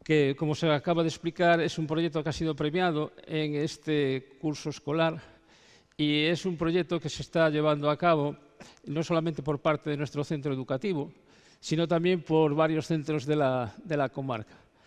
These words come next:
Como podéis ver, hay un fallo ahí en las diapositivas porque esto está hecho con Impress. Yo soy de software libre, entonces a-, al ejecutarlo en PowerPoint se desajustan las,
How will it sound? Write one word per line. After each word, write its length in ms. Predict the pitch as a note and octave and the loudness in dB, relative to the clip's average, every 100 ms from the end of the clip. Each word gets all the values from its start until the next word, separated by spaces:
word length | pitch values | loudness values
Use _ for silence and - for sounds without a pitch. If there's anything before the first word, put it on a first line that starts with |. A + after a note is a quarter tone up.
| _ - - - | _ -20 -20 0
Como 200 | F3 E3+ | 2 4
podéis 260 | G#3 A3 | 6 4
ver, 180 | F#3+ A3 | 4 4
hay 140 | G3+ F#3 | 4 4
un 120 | F3+ | 2
fallo 280 | G3 F3+ F3 | 2 4 4
ahí 120 | E3 | 4
en 100 | D#3 | 2
las 160 | D#3 | 0
diapositivas 640 | D#3+ D3 D3+ C#3+ G3+ D#3 D3 | 0 -2 -4 -6 -2 0 -2
porque 280 | - C#3 D#3+ | -2 -4 -4
esto 180 | - C#3+ | -4 -4
está 180 | - | -2
hecho 220 | D3 D#3 C#3 | -4 -4 -6
con 160 | D#3 | -2
Impress. 560 | F3+ D3 C3+ C#3 - - _ - | -2 -4 -6 -6 -8 -18 _ -12
Yo 140 | C3+ | -8
soy 200 | D3+ E3 | -4 -2
de 100 | D3 | -2
software 380 | C#3+ F3 D3 C#3+ | -2 -2 -2 -2
libre, 340 | E3+ F#3 C#3 E3+ _ _ _ _ - _ - | 0 -2 -4 -10 _ _ _ _ -20 _ -8
entonces 480 | C#3+ E3+ D#3+ D3 D3 | 0 0 0 -2 0
a-, 160 | C#3 - | -2 0
al 260 | D3+ D3 | 2 2
ejecutarlo 840 | C#3+ - C3 D3+ F3+ F3+ F3 F3+ F3 | 0 -2 -6 0 2 2 2 0 2
en 320 | E3+ E3+ E3+ | 0 0 -2
PowerPoint 760 | - E3+ F3 E3 F#3+ F3 D#3+ C#3+ - - | -2 0 0 0 0 0 0 -8 -18 -20
se 200 | - D#3 | -6 0
desajustan 720 | D3+ - D3 E3 D3+ D#3 C#3+ | 0 0 -2 -2 -6 -4 0
las, 500 | C#3+ C3 A#2+ - - | 0 0 -2 -8 -14